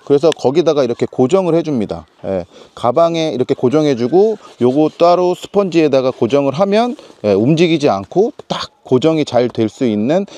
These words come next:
그런 여건을 마련해주는 그런 가방이 된다. 아, 이렇게 생각을 해주시면 될 것 같아요.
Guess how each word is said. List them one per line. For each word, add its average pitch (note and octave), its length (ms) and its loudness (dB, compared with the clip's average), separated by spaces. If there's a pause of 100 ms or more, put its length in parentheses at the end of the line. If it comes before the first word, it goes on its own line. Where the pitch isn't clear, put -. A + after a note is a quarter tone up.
(180)
그런 C3 220 0
여건을 C3 540 0
마련해주는 A#2 680 0
그런 G#2 160 -2
가방이 C#3 460 -2
된다. G#2 420 0 (180)
아, G#2 160 2
이렇게 A2+ 240 -4
생각을 C3 300 0
해주시면 B2+ 380 -4
될 F2 80 -6
것 A2 140 -2
같아요. F2+ 320 -4